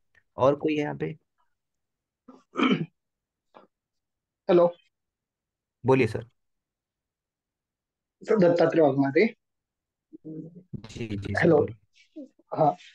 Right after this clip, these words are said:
Speaker 2: अ,
Speaker 1: हाँ
Speaker 2: मेरा
Speaker 1: सर, बोलिए, आवाज़ आ
Speaker 2: बीएससी
Speaker 1: रही है।
Speaker 2: हुआ था टू थाउजेंड सेवनटीन में। अभी मैं आईटी में as a system administrator job कर रहा हूँ, मतलब application support, technical support।
Speaker 1: ओके,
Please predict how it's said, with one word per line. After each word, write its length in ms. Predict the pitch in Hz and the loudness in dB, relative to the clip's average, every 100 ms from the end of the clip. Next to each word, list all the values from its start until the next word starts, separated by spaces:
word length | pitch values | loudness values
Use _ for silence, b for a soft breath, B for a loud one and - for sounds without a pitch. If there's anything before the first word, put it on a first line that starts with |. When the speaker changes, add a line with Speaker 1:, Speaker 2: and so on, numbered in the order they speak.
| B _ _ - | B _ _ -2
Speaker 2:
अ, 160 | 165 | 2
Speaker 1:
हाँ 80 | 156 | 4
Speaker 2:
मेरा 120 | 170 | 6
Speaker 1:
सर, 60 | - | 4
बोलिए, 180 | 156 156 | 6 6
आवाज़ 120 | - | 4
आ 40 | |
Speaker 2:
बीएससी 80 | - | 0
Speaker 1:
रही 100 | - | 0
है। 60 | 180 | 0
Speaker 2:
हुआ 120 | 147 | 0
था 180 | - 185 | -2 -4
टू 300 | - 170 160 | -4 -4 -2
थाउजेंड 280 | 156 156 160 | 0 0 0
सेवनटीन 460 | 151 143 143 151 | -2 -2 -2 -4
में। 240 | 143 180 226 _ _ _ _ _ _ _ _ _ | -2 -6 -8 _ _ _ _ _ _ _ _ _
अभी 160 | 156 165 | -4 0
मैं 300 | 165 170 180 | 0 0 -4
आईटी 320 | 165 139 139 | -6 -6 -4
में 380 | 170 175 175 175 170 - _ _ 156 | 0 0 0 -2 -4 -12 _ _ -6
as 60 | |
a 60 | 165 | -4
system 340 | 165 - - | -4 -8 -6
administrator 600 | 160 139 151 - 143 156 | -6 -4 -6 -6 -8 -4
job 140 | 143 127 | -4 -4
कर 180 | - 180 | -8 -10
रहा 100 | 135 | -12
हूँ, 100 | - _ _ | -14 _ _
मतलब 260 | 147 - 151 | -16 -6 -4
application 420 | 143 151 - 151 | -2 -2 0 2
support, 340 | 151 139 151 147 | 2 0 0 0
technical 360 | - 143 151 | -2 -2 0
support। 460 | - 151 143 143 139 _ _ _ _ _ _ _ _ _ _ _ _ _ _ _ _ _ _ _ _ _ _ _ _ _ _ | -2 -4 -4 -4 -6 _ _ _ _ _ _ _ _ _ _ _ _ _ _ _ _ _ _ _ _ _ _ _ _ _ _
Speaker 1:
ओके, 340 | 123 120 113 | -2 -2 -2